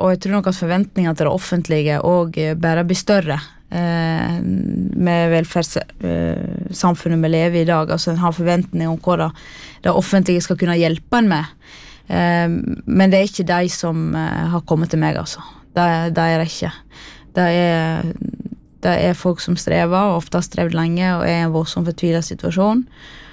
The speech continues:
Skambelagt, eh, få å snakke med, få å få hjelp ifra, og som stanger, og har stanget lenge mot det offentlige. Så det, det er det jeg har, har sett. Jeg har enda ikke sendt ut igjen en, eh, klient ifra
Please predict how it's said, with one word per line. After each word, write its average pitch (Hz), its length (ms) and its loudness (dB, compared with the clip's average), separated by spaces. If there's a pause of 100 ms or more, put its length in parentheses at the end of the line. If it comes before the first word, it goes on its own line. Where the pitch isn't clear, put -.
(160)
Skambelagt, 185 880 0 (200)
eh, 170 80 -4
få 160 220 0
å 180 120 2
snakke 185 300 0
med, 185 340 0
få 165 280 0
å 175 40 -4
få 175 120 0
hjelp 180 260 0
ifra, 175 220 2 (640)
og 180 180 2
som 175 180 0
stanger, 160 480 0 (160)
og - 80 -4
har 170 60 -2
stanget 165 320 0
lenge 165 280 2
mot 160 120 -4
det - 100 -2
offentlige. - 500 -6
Så - 160 -6
det, 175 140 4 (920)
det - 80 0
er 175 80 2
det 175 140 4
jeg 165 220 2
har, 156 280 0
har 170 160 -4
sett. - 460 -8
Jeg 170 80 0
har 156 100 0
enda 180 260 4
ikke 185 160 -2
sendt 170 340 -4
ut 185 220 0
igjen 160 180 0
en, 160 340 -2
eh, 165 160 -2
klient 170 460 0
ifra 165 500 -2